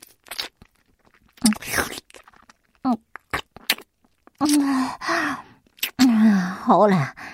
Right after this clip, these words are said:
満足するまで付き合ってあげる。で、その後はおとなしく寝ててよ。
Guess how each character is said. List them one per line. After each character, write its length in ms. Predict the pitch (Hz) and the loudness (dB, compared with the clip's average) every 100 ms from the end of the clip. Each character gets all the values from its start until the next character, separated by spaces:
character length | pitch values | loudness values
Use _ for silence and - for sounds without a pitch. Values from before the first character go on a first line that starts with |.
| - - _ _ _ _ | -20 -20 _ _ _ _
満 400 | 185 185 196 214 | 4 6 6 6
足 280 | 196 180 185 | 2 -4 -4
す 160 | 180 - | -4 -6
る 140 | - | -4
ま 140 | 190 160 | -2 -2
で 180 | - - | -6 -16
付 160 | - _ | -20 _
き 160 | 208 | 2
合 100 | 208 | 2
っ 60 | 202 | 2
て 220 | _ - | _ -10
あ 240 | 170 165 180 | -8 -6 -4
げ 320 | 196 196 202 | -2 -2 2
る。 160 | 233 - _ _ _ 247 254 _ - _ - - - _ _ - _ - - - - - - - - _ _ - - - _ - _ - - _ - - - - _ - - - - - 415 330 - - 359 - - - - - _ - 254 | 2 0 _ _ _ -2 -2 _ -20 _ -8 -8 -8 _ _ -20 _ -20 -20 -20 -16 -16 -14 -16 -16 _ _ -12 -12 -20 _ -20 _ -8 -8 _ -10 -8 -16 -18 _ -20 -20 -6 -6 -2 -2 -2 -6 -10 -10 -10 -12 -14 -20 -20 _ 4 8
で、 180 | 254 302 - - - _ - _ _ _ | 8 6 2 -4 -12 _ -20 _ _ _
そ 240 | - 330 | -8 -2
の 280 | 320 339 339 | 4 6 8
後 200 | 359 - | 6 6
は 160 | 240 180 | 4 4
お 60 | 196 | -2
と 140 | - | -2
な 160 | - - | -2 -4
し 100 | - | -2
く 120 | - | -2
寝 160 | - | -2
て 120 | - - | -2 -2
て 140 | - - | 0 0
よ。 180 | - | 2